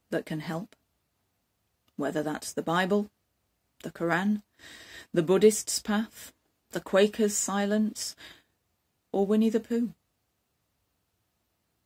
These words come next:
And there are friends around us who will listen as we tell our tales of lostness,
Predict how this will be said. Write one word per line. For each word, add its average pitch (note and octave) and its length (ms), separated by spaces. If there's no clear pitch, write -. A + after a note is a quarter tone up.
And G#3+ 160
there A3+ 140
are A3+ 100
friends A#3 480
around F3 400
us E3 200
who F#3+ 200
will F#3 160
listen A3 640
as G3 220
we F3+ 140
tell G#3+ 420
our E3 280
tales G#3+ 680
of D#3 180
lostness, E3 760